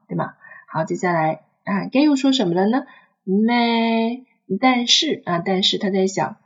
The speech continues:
Il faut que mes amis les reçoivent avant Noël。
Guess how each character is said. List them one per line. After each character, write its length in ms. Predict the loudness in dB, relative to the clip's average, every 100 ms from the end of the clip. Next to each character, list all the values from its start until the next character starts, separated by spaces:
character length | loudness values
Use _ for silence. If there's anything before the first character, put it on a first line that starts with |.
| _ _ _ -6
Il 280 | 2 2 2
faut 500 | -2 2 6 6 6
que 160 | 6 6
mes 240 | 4 2
amis 440 | 2 2 2 2 0
les 300 | -4 -2 -2
reçoivent 840 | -2 -2 -2 -2 0 0 2 -2 -2 -6
avant 440 | -2 -2 0 0 2
Noël。 600 | 2 2 2 -2 -4